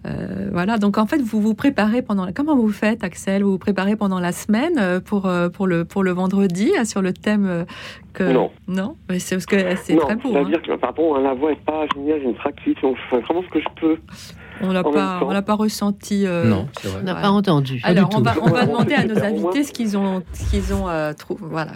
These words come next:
Speaker 1: Comment vous avez trouvé le texte d'Axel François Sturiès ?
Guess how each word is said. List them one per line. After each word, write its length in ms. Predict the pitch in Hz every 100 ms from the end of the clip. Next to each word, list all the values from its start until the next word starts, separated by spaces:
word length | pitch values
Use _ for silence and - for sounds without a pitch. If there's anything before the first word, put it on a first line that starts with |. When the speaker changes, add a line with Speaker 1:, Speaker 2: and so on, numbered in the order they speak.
| -
Speaker 1:
Comment 220 | 233 294
vous 200 | 247 208
avez 140 | 190
trouvé 240 | 196 214 226
le 100 | 196
texte 220 | 214 202
d'Axel 380 | 190 - 208 208
François 440 | - 190 - 202
Sturiès ? 680 | 190 - 165 151 135 - -